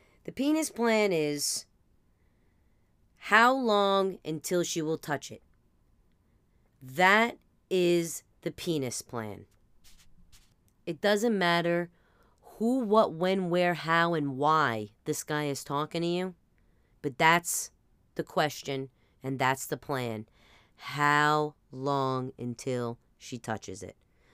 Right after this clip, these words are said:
While I'm saying this right now, there is a man out there listening to this, thinking to himself, "How long do I gotta listen to this broad before she touches it?" And, honey,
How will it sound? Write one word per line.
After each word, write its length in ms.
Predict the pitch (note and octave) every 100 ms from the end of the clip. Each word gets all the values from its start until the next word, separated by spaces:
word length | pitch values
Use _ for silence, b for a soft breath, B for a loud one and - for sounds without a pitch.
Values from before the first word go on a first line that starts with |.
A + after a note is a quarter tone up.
| _ -
While 280 | E3+ B3+
I'm 180 | D4+ D#4
saying 540 | C#4+ - A#3 A3 G#3 F3
this 260 | D#3 - D3+
right 320 | G3 G#3+ C4
now, 480 | - G#3 F3+ C#3 A2 b b
there 180 | - A3+
is 100 | C4
a 60 | C4
man 500 | A3 G#3 G#3 G#3 G#3
out 280 | D3+ E3 D#3+
there 180 | D#3
listening 420 | D3 D3+ - C#3 C3
to 120 | -
this, 300 | A#2+ A#2 - b b
thinking 360 | A#3 C4+ B3+ A#3
to 120 | F#3
himself, 600 | E3+ D#3 - B2 A2 - _ _ _ _ _ _ _ _
"How 260 | - B3+ E4
long 480 | D#4+ B3+ G#3 F#3+ - _
do 160 | D#3+ G3
I 160 | G#3+ C4
gotta 240 | C4+ C4
listen 280 | B3+ A#3+ G3+
to 100 | E3
this 180 | E3 D3
broad 480 | B2+ E3 D3 B2+ B2 _ _ _ -
before 480 | D3+ F3+ F3+ E3+ - _
she 160 | - F#3
touches 400 | F3 C#3 B2 A2
it?" 100 | - - _ _ _ _ _ _ _ _ _ _ _ _ _ _
And, 420 | D3+ D#3 D#3 D#3 -
honey, 360 | - B3 B3+